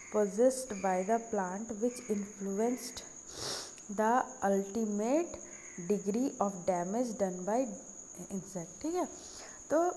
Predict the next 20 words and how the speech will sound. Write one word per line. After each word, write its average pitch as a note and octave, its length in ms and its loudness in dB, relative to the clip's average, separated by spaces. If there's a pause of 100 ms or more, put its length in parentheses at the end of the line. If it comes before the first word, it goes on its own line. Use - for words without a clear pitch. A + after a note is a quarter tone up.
(200)
heritable B3 680 2
character A3 520 0
मतलब B3+ 320 4
उसके - 480 -4
genetic A3 600 -2
character, G3+ 460 2
plant G#3+ 520 0
का A#3+ 80 2
genetic G#3 580 0
character G3+ 560 2 (420)
जो A3 220 6
कि B3+ 200 0
plant A3 720 0
को D4+ 480 6 (400)
damage G#3 420 4
होने A3+ 240 2
से B3 160 4
बचा F#3+ 540 2
रहा F3+ 280 -2
है। G3 320 -2